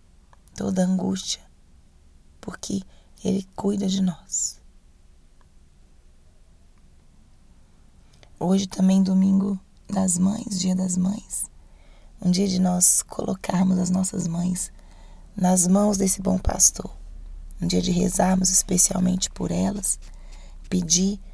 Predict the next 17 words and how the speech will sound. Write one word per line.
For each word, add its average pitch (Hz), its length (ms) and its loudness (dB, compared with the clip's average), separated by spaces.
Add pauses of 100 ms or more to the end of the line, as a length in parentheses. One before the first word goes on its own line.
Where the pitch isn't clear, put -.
(180)
a 175 100 2
esse 185 180 -2
bom 185 160 0
pastor - 380 -4
a 190 100 0
graça 190 520 0 (640)
de 180 80 -6
pastorear, 185 800 0
de 165 140 -8
cuidar 180 580 -6 (680)
dessas 214 520 0
que - 140 -8
são - 180 -6
as 180 100 -4
nossas 180 360 -6
grandes 175 500 -4
pastoras 180 800 -4